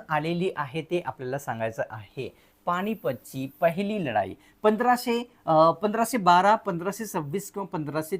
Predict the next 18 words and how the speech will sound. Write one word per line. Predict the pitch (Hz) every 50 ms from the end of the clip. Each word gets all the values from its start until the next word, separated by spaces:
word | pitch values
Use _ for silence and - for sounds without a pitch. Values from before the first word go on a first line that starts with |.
| - - -
तीस. | 220 156 - -
तर | - - - 131 131 135 151 190 214 214 -
ऑप्शन्स | 143 143 143 143 - - 233 220 -
क्रमांक | - 185 170 165 160 160 143 170
योग्य | 160 156 147 131 139 135
आहे | 131 139 135 160
तीन. | 151 - - 160 135 139 156 185 226 226 _ _ _ _ _
पानिपतची | - 196 196 220 254 247 - 247 247 - - 247
पहिली | - - 175 165 170 190 202
लढाई | 196 185 190 208
पंधराशे | - - 175 156 143 139 175 202 - - -
सव्वीसला | - - - 170 143 135 147 208 202 - 226
जे | 214 175 190
आहे | 175 147 139 139 127
विद्यार्थ्यांनो | 131 110 123 - - 131 127 165
झालेली | 170 143 143 127 113 113 120 143 196 233
लक्षात | 226 165 - - - 92 87
येते. | 98 95 - - 98 90